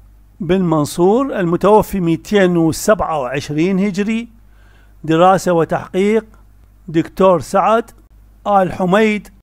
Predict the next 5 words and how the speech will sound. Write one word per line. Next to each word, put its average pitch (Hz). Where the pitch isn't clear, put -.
الناشر 202
دار 185
الصميعي، 208
دار 180
الصميعي، 208